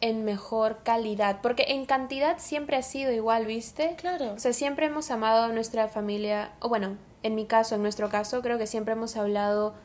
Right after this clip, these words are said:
Speaker 1: siempre hemos amado a nuestra familia en igual cantidad. Pero lo que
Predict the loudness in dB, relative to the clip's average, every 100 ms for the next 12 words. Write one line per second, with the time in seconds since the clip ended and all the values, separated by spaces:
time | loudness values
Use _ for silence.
0 | -20 0 2 6 6 4 2 0 4 6
1 | 6 2 -2 -4 -2 0 2 0 2 2
2 | 2 -2 -12 -20 -6 -2 0 -2 -4 -6
3 | -4 -4 -8 -18 -20 -20 -20 -20 -2 4
4 | 6 6 4 2 0 0 -2